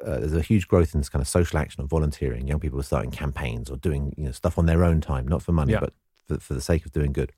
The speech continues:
Speaker 1: And it's heading towards about sixty-four percent of young people have been involved in it in some way, shape or form.
Speaker 2: What, in some kind of campaigning or activism or whatever?
Speaker 1: Yeah, volunteering
Speaker 2: Really?
Speaker 1: to help out, starting a campaign, you know,
Speaker 2: Wow.
Speaker 1: under the broad term social action. And the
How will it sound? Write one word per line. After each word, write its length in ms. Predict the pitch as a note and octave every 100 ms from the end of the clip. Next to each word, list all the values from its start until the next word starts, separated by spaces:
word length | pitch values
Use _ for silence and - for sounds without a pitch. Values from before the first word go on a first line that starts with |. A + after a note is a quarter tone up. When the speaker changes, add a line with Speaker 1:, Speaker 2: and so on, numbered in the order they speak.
| _ - - - - _ -
Speaker 1:
And 100 | D#2
it's 140 | -
heading 240 | - F2+ E2+
towards 220 | D#2+ D2
about 160 | -
sixty-four 500 | - D2 - D#2+ -
percent 260 | C#2 - D2
of 80 | C#2
young 160 | C#2
people 240 | C#2 D2 C#2
have 40 |
been 100 | C#2+
involved 320 | C#2 C#2 C#2 C2+
in 60 |
it 60 | C2
in 80 | C#2
some 220 | C#2+ C#2+
way, 120 | C2
shape 260 | C#2 C2+ C2+
or 100 | C#2
form. 280 | D2 C2 - -
Speaker 2:
What, 140 | B2
in 60 | G#2
some 220 | B2+ A2
kind 180 | A2+ G#2+
of 60 |
campaigning 580 | F#2+ A2+ G2 A#2 A2+ G#2+
or 80 | G#2+
activism 480 | A2+ - G#2 G2 G2
or 120 | G2
whatever? 220 | - F#2+
Speaker 1:
Yeah, 100 | - - -
volunteering 320 | A2+ B2 A#2+
Speaker 2:
Really? 100 | A#2
Speaker 1:
to 60 | G2
help 220 | G#2+ G#2+
out, 260 | A2 A2 -
starting 320 | - G2 G2+
a 60 |
campaign, 500 | F2+ G2+ G2 G#2+ G2+
you 120 | G2 E2
know, 60 |
Speaker 2:
Wow. 280 | F#2+ G#2 F#2
Speaker 1:
under 120 | F#2
the 80 | E2
broad 300 | E2 C3 A#2+
term 320 | - G2+ F2+
social 340 | E2+ F2+ D#2+ D#2
action. 300 | - - C2 _ _ -
And 180 | D#2 D#2
the 160 | D#2